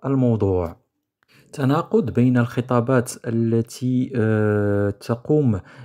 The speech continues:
برفض، آه، الدعارة في، آه، الجزائر أو حقيقة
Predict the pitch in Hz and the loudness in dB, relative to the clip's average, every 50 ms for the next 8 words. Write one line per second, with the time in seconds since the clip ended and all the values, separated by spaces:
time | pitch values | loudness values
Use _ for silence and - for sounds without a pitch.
0 | - - 113 95 117 120 127 127 113 - - - - 113 113 110 110 107 107 107 | -18 -16 -6 -2 0 2 4 4 2 0 0 -2 -2 0 0 2 2 0 0 0
1 | 104 104 104 104 101 104 113 - 147 143 123 107 101 98 95 87 - _ _ _ | 0 0 0 -2 0 0 0 0 0 -2 -4 -6 -6 -6 -6 -6 -8 _ _ _
2 | _ _ - - 110 104 104 - - 104 95 - 113 107 101 117 123 127 123 120 | _ _ -8 -4 -2 -2 0 0 -2 -4 -2 0 0 0 2 2 2 2 2 2
3 | 120 120 117 110 - - - - - 117 107 107 - - - 131 113 104 104 101 | 2 0 0 -2 -4 -6 -10 -10 -8 -6 -4 -4 -4 -4 -4 -4 -2 -2 0 -2
4 | 104 117 - - 113 107 101 95 101 104 92 104 107 107 104 - - 135 127 - | -2 -2 -4 -2 -2 -2 0 0 0 0 2 2 2 2 2 4 4 4 4 2
5 | - - 110 101 - - - - - - 123 113 - - 107 | 0 -4 -6 -8 -6 -6 -8 -8 -6 -6 -6 -4 -4 -6 -6